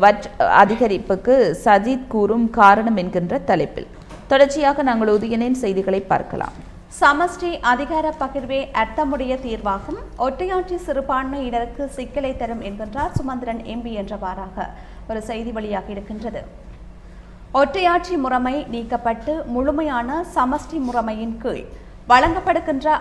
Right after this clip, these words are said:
Speaker 2: அதிகார பகிர்வுதான் அர்த்தமுள்ள தீர்வாக அமையும். தற்போதைய அரசமைப்பை கொண்டு இதை செய்ய முடியாது. ஆகவே புதிய அரசமைப்பு தேவைப்படுகின்றது. இவ்வாறு தமிழ் தேசிய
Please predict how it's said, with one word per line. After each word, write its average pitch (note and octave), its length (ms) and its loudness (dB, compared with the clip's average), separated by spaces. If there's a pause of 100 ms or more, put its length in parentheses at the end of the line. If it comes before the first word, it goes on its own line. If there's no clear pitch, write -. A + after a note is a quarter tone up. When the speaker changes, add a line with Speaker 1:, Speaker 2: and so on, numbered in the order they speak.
(120)
Speaker 2:
அதிகார D4 320 -2 (180)
பகிர்வுதான் A3 580 -4 (280)
அர்த்தமுள்ள D4+ 460 0 (120)
தீர்வாக A3 500 -2 (160)
அமையும். - 320 -8 (680)
தற்போதைய D4+ 640 4 (160)
அரசமைப்பை C4+ 580 -2
கொண்டு B3+ 240 -4 (140)
இதை B3 180 -4 (220)
செய்ய A#3 180 -2 (140)
முடியாது. A3+ 480 -4 (320)
ஆகவே C4 340 -2 (140)
புதிய C4+ 240 -4 (100)
அரசமைப்பு B3 500 -6 (200)
தேவைப்படுகின்றது. G3+ 840 -6 (640)
இவ்வாறு D#4+ 320 2 (160)
தமிழ் C4 260 0
தேசிய C4 300 -6